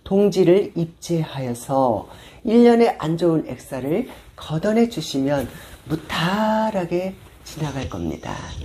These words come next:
개묘년에는요, 직장이나 집 이동을 하는 경우가 많아질 겁니다. 자칫 잘못된 이사로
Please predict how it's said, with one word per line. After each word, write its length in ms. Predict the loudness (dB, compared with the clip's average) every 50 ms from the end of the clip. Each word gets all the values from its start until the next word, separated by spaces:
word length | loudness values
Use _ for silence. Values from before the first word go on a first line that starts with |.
| -14 -14 -16 -18 -12
개묘년에는요, 1160 | -6 -2 0 0 2 2 0 0 0 -2 -2 -2 -2 -2 -2 -4 -4 -2 -2 0 0 0 -2 -4 -6 -4
직장이나 960 | -4 -4 -4 -2 0 2 2 4 4 2 2 0 0 0 0 0 -2 -2 -4 -8 -16 -20 -20 _ _ _ -14 -4
집 380 | 4 6 6 6 4 2 -8 -14 _
이동을 500 | -4 0 0 2 4 4 4 4 4 2
하는 260 | 0 -2 -4 -2 -2 -2
경우가 400 | -4 -4 -4 -4 -2 -2 -2 -2
많아질 500 | -2 -4 -4 -4 -6 -8 -10 -14 -14 -12
겁니다. 680 | -8 -6 -4 -4 -4 -6 -6 -6 -8 -6 -8 -10 -12 -16 -20 -20 _ _
자칫 600 | -4 -2 -2 -2 -2 -6 -2 0 2 2 2 0 -4 -6 -6 -8 -12 -18 -20 -20 -20 _ -12
잘못된 800 | -2 2 4 6 8 8 6 6 4 0 0 2 2 2 2 0
이사로 640 | -2 -4 -6 -6 -6 -4 -2 0 0 0 -2 -4